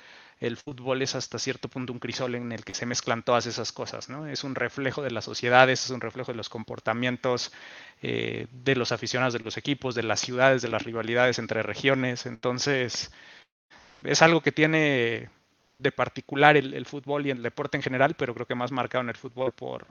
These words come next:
por muchas situaciones. Y, y pues como dice Rafa, ¿no? Eh, hay que exigir más bien a las autoridades que hagan su trabajo, eh, eh, aprovechar también, eh, digo, los clubes aquí, aquí aprovechan esa área gris de a quién corresponde la se-,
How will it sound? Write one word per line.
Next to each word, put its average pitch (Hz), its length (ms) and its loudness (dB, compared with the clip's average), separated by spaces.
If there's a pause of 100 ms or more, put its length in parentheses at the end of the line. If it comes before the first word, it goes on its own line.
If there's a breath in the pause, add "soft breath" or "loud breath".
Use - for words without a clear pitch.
(160)
por 127 180 -6
muchas 131 320 -4
situaciones. 139 640 -2 (720 loud breath)
Y, 117 680 -4
y 110 60 -12 (840)
pues - 160 -6
como 135 160 0
dice 160 140 6
Rafa, 185 260 10
¿no? 170 180 0
Eh, 113 480 0
hay 123 140 0
que - 140 -2
exigir 143 560 0
más 131 160 0
bien 135 160 2
a 131 40 -2
las 120 140 -2
autoridades 117 400 -4
que 131 120 0
hagan 123 180 0
su 120 80 -10
trabajo, 131 520 2
eh, 107 440 -8
eh, 87 180 -12 (420)
aprovechar 139 640 6 (500)
también, 135 460 6
eh, 131 320 -2
digo, 127 220 0
los 113 160 -6
clubes 135 180 0
aquí, 123 180 4
aquí 113 200 4
aprovechan 127 400 0
esa 123 140 0
área 120 180 6
gris 117 240 2
de 107 180 4
a 98 80 2
quién 127 220 -2
corresponde 117 480 -4
la 104 80 0
se-, 110 200 -8